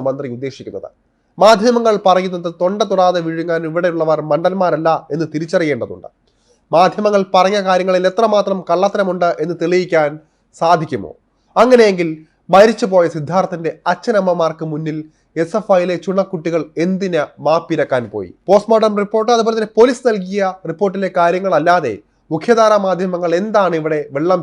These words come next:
ചേർത്ത് വിളിച്ചു പറഞ്ഞിട്ടുള്ളത്? അതുകൊണ്ട് ചെയ്തു പോയ നരനായാട്ടിനെ ന്യായീകരിച്ച എസ് എഫ് ഐയെ നന്മമരമാക്കാനുള്ള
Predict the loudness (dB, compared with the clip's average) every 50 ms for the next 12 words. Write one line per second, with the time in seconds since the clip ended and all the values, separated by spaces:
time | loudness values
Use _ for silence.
0 | 0 -2 -2 -2 -2 -2 -4 -4 -4 -4 -6 -6 -6 -6 -6 -2 -2 -2 -2 -4
1 | -6 -8 -8 -8 -10 -12 -16 _ _ _ _ _ _ _ _ _ _ 2 4 4
2 | 4 6 4 4 4 4 2 2 2 -2 -8 _ _ _ _ 0 0 2 2 2
3 | 2 2 2 2 2 2 2 0 0 2 2 2 2 2 2 0 0 -4 -6 -4
4 | -2 0 2 2 2 2 2 0 0 -2 -2 -2 -2 -4 -4 -6 _ _ _ _
5 | _ -2 -2 0 0 -2 -2 0 0 0 2 2 0 -2 -2 -2 -2 -2 -2 -2
6 | 0 2 2 2 2 0 0 0 -2 -2 -2 -2 -2 -2